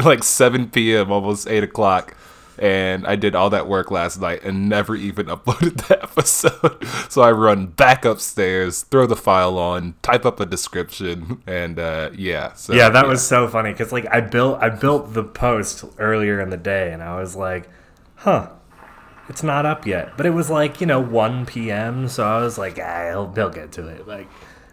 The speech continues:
Speaker 2: I was like, "He's gonna,
Speaker 1: Yeah.
Speaker 2: he's gonna get to it. It's fine." So I, like,
Speaker 1: <laughs>
Speaker 2: was sitting there, you know, the day kinda just started going by. I started doing other things. I forgot about it for a second, and then I just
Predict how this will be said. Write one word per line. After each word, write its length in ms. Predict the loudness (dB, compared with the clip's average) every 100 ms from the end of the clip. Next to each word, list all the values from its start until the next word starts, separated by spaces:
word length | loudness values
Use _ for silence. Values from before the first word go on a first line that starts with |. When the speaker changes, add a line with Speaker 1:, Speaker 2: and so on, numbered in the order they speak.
| _ -10
Speaker 2:
I 60 |
was 100 | -4
like, 100 | -4
"He's 180 | -4 -4
gonna, 200 | -2 -4
Speaker 1:
Yeah. 60 | -4
Speaker 2:
he's 140 | -6
gonna 160 | -4 -4
get 220 | -6 -6
to 160 | -6 -6
it. 120 | -4
It's 160 | -6 -4
fine." 460 | -4 -2 -4 -4
So 100 | 0
I, 140 | 2 4
like, 280 | 2 0 -4 -16 -12
Speaker 1:
<laughs> 360 | -12 -12 -8
Speaker 2:
was 180 | -4 -2
sitting 240 | -2 -2 0
there, 320 | 2 4 2
you 140 | 2
know, 160 | 2 0
the 60 | 2
day 220 | 2 4
kinda 240 | 2 0
just 120 | -2 -2
started 300 | 0 0 0
going 240 | -2 -2
by. 400 | -2 -2 -2 -2
I 40 | -4
started 320 | -4 -6 -4
doing 180 | -4 -4
other 200 | -4 -6
things. 440 | -6 -6 -6 -8
I 80 | -8
forgot 340 | -10 -6 -6
about 260 | -4 -6 -8
it 80 | -8
for 80 | -8
a 40 |
second, 340 | -6 -6 -8
and 120 | -10 -8
then 100 | -8
I 80 |
just 360 | -4 -4 -6